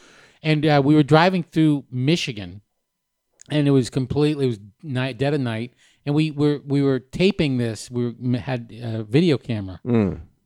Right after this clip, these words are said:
Speaker 1: and, and, uh, and so I had this. I
Speaker 2: And
Speaker 1: was
Speaker 2: this
Speaker 1: driving.
Speaker 2: is in the nineties, early nineties.
Speaker 1: This is in the eighties.
Speaker 2: Eighties,
Speaker 1: We were
Speaker 2: eighty-nine,
Speaker 1: late
Speaker 2: eighty-eight.
Speaker 1: eighty-eight,
Speaker 2: Eighty-eight.
Speaker 1: eighty-seven. It was eighty-seven.
Speaker 2: So it's, like, a really h-, clunky, shitty,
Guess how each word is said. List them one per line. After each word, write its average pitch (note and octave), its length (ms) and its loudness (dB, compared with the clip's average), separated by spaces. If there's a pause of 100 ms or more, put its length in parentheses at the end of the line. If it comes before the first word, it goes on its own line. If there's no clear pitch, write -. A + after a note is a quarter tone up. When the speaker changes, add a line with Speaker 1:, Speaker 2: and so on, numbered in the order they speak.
(180)
Speaker 1:
and, D3+ 240 -2
and, C#3+ 220 0
uh, C3 220 2 (400)
and C3+ 120 0
so D3 240 6
I C#3 140 2
had D#3 180 0
this. C3 160 -4
I C3+ 60 2
Speaker 2:
And C#3+ 100 8
Speaker 1:
was - 20 8
Speaker 2:
this C3 140 8
Speaker 1:
driving. C3+ 220 8
Speaker 2:
is A#2+ 60 6
in A2 60 8
the F#2+ 520 6 (100)
nineties, G2 600 4
early C#3 280 8
nineties. E2 500 -2
Speaker 1:
This E3 220 -2
is B2 160 -4
in B2+ 100 2
the A#2+ 160 0
eighties. B2+ 340 -2
Speaker 2:
Eighties, G#2+ 320 6
Speaker 1:
We D#2 60 0
were A2 60 6
Speaker 2:
eighty-nine, G#2+ 480 4
Speaker 1:
late F2 80 2
Speaker 2:
eighty-eight. G#2 400 4
Speaker 1:
eighty-eight, C3 500 -2
Speaker 2:
Eighty-eight. B2+ 180 -2
Speaker 1:
eighty-seven. A#2 440 0
It - 460 -20
was D3 100 2
eighty-seven. E3 400 4
Speaker 2:
So A#2+ 140 4
it's, - 120 2
like, G#2+ 140 2
a F#2 40 0
really A2 500 4
h-, G2+ 60 -2 (280)
clunky, A#2+ 480 2
shitty, G#2 800 2